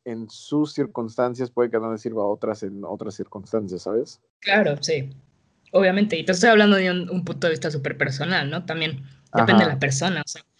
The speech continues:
Speaker 2: habrá gente que de verdad sea muy celosa y que quieres mucho y que no quieres perder, ¿no? Entonces, de verdad, no sé cómo navegar ese tipo de,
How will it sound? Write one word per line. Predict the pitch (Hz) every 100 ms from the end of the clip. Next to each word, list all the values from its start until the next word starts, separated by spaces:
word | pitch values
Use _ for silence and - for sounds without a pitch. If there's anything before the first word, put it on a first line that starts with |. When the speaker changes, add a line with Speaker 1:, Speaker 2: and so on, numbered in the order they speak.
| - -
Speaker 2:
habrá | 170 190
gente | 214 202 208
que | 175
de | 160
verdad | 160 165
sea | 165 170
muy | 165 165 170
celosa | 175 160 156 180 196 240 - _
y | 214
que | 185 175
quieres | 220 214
mucho | 220 262 208
y |
que | 208
no | 175
quieres | 175 160 135
perder, | 147 151 170 160
¿no? | 151 156
Entonces, | 170 160 165 175 175 151
de | 165
verdad, | 165 175
no | 208
sé | 220
cómo | 240 262
navegar | 185 165 160 170
ese | 175 185
tipo | 175 139 170
de, | 165 151 135